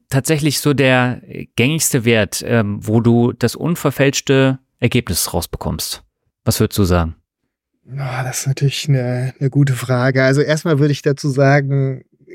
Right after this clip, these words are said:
Speaker 2: und ich weiß nicht, ob ich das letzte Mal schon kommentiert habe, aber wenn man, wenn man zehn Ökonomen fragt, kriegt man zwölf <laughs> Antworten.
Speaker 1: Ja.
Speaker 2: Also es ist ja tatsächlich so, wenn ich,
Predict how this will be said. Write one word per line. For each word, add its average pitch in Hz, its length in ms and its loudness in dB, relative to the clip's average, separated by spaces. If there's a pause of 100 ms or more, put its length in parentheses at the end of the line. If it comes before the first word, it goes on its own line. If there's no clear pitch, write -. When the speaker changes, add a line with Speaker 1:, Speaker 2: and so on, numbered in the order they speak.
(240)
Speaker 2:
und 139 60 0
ich 131 100 -4
weiß 151 220 2
nicht, 160 80 4
ob 143 80 2
ich 139 60 4
das 135 120 0
letzte 151 240 0
Mal 139 80 2
schon 135 200 0
kommentiert 123 500 0
habe, 127 220 2
aber 135 140 4
wenn 143 120 2
man, 143 320 -2
wenn 139 100 -4
man 139 200 2
zehn 165 280 0
Ökonomen 139 540 0
fragt, 123 420 -6
kriegt - 180 -8
man 131 120 -6
zwölf - 320 -2
<laughs> - 20 -6
Antworten. 113 360 -6
Speaker 1:
Ja. 110 80 0
Speaker 2:
Also 131 240 0 (440)
es - 280 -2 (280)
ist 185 240 2
ja 170 140 4
tatsächlich 160 560 2
so, 127 300 2
wenn 139 160 0
ich, 135 260 0